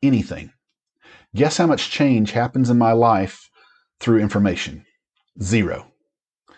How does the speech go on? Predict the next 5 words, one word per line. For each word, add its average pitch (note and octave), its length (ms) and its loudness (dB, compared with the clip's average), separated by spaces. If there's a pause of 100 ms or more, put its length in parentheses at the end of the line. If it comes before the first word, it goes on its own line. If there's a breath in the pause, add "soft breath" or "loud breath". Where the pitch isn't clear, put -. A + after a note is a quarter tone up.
(600 soft breath)
Information C3 840 0
will A2 180 0
bring G2 440 0
zero, B2 760 2 (140)
in-, A2+ 200 -6